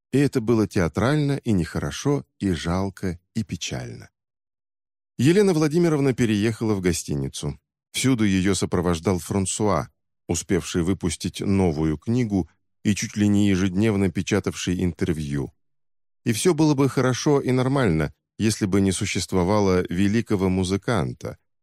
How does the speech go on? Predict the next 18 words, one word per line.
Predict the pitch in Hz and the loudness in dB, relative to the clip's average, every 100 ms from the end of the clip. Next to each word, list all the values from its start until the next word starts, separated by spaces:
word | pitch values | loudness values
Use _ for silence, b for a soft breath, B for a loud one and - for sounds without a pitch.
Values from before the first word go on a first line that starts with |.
| - | 0
и | |
если | 104 101 104 104 | 2 2 0 0
бы | 95 95 92 - | 0 2 2 0
в | 90 | -4
освещенном | 104 101 101 - 107 95 90 82 | -4 -2 -4 -2 0 2 2 0
кругу | - 92 87 87 87 | -2 -2 0 2 2
этих | - 87 87 80 | 0 -2 -4 -4
людей | 92 95 131 110 - _ _ _ | -4 -2 -2 -2 -6 _ _ _
не | 120 123 | 0 0
появился | 123 123 123 160 - 139 | 2 2 2 0 0 0
бы | 139 | 0
еще | 139 147 - 104 87 | 0 0 -2 0 2
один | 76 80 76 | 2 0 -2
человек, | - 85 95 135 - - | -2 0 2 0 -2 -6
которого | 110 - 120 113 107 | -4 0 0 2 2
я | 101 | 0
случайно | 92 95 - 104 95 90 | 0 -4 0 0 2 0
знал. | 78 73 60 62 | 0 -4 -6 -12